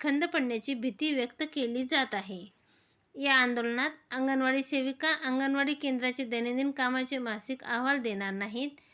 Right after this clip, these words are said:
मासिक सभेत शासकीय बैठकामध्ये बहिष्कार टाकतील, तसेच राज्यभर जिल्हा परिषद, मुख्यमंत्री ठिका-, ठिकठिकाणी मंत्र्यांच्या या कार्यालयावर तीव्र निदर्शने करतील,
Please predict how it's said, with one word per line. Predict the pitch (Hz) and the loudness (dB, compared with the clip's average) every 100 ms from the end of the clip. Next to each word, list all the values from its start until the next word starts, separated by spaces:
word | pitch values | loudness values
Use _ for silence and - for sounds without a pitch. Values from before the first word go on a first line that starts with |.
| - - _ | -20 -20 _
मासिक | 254 262 277 349 | 2 2 4 0
सभेत | - 330 320 349 | 0 0 2 2
शासकीय | - 254 254 254 294 302 | 2 0 0 -4 -2 0
बैठकामध्ये | 277 262 294 302 294 294 311 | 2 2 2 4 2 2 0
बहिष्कार | 262 240 226 - 208 208 | 0 0 0 -4 -6 -2
टाकतील, | 240 - 285 320 - - - _ | -4 -2 -2 -2 -6 -16 -20 _
तसेच | 285 302 349 359 | 0 2 4 6
राज्यभर | 262 247 285 285 330 | 4 4 2 4 4
जिल्हा | 269 269 269 | 4 2 2
परिषद, | 262 262 262 311 277 | 2 0 0 -2 -2
मुख्यमंत्री | 247 - 285 262 254 285 | -2 -2 -2 0 0 -4
ठिका-, | 285 262 262 247 247 - - _ | -4 -6 -2 -4 -4 -14 -20 _
ठिकठिकाणी | 311 311 311 311 302 339 | -6 -2 0 2 4 4
मंत्र्यांच्या | 320 247 247 247 247 285 | 4 2 2 0 2 0
या | 277 | 0
कार्यालयावर | 285 233 226 233 240 247 277 | 0 0 2 2 2 0 -2
तीव्र | - 294 302 302 | -2 -2 2 2
निदर्शने | 277 240 233 247 226 202 | 2 0 -2 -2 -4 -4
करतील, | 226 254 285 294 | -4 -4 -2 -2